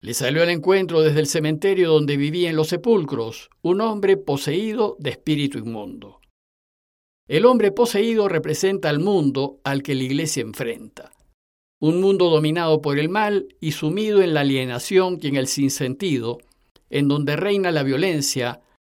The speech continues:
la corrupción y la muerte. Esto queda indicado por la mención del cementerio y la presencia de los cerdos. Luego el relato nos describe la situación del endemoniado. Se trata de un hombre en estado de violencia y de muerte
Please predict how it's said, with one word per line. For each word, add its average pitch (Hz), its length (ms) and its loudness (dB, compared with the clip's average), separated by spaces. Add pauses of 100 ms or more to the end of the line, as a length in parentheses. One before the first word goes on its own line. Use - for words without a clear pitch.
la 139 180 -2
corrupción 160 580 2
y 170 80 0
la 156 120 4
muerte. - 520 -6 (1000)
Esto 156 300 2
queda 165 160 0
indicado 180 560 0
por 147 160 -4
la 123 100 -4
mención 131 400 -6
del 139 140 -4
cementerio 143 920 -2 (120)
y 135 100 -2
la 127 140 -4
presencia 139 600 -4
de 117 120 -2
los 113 180 -8
cerdos. - 760 -14 (1080)
Luego 185 360 4
el 170 100 4
relato 185 400 2
nos 185 160 -2
describe 196 420 0
la 165 100 -2
situación 127 520 -6
del 123 160 -4
endemoniado. 131 720 -6 (580)
Se - 220 -4
trata 135 300 -4
de 139 100 0
un 156 80 -2
hombre 156 320 -4
en 113 60 -10
estado 127 340 -4
de 127 80 -4
violencia 143 680 -2
y 160 120 -4
de 190 120 2
muerte 139 600 -4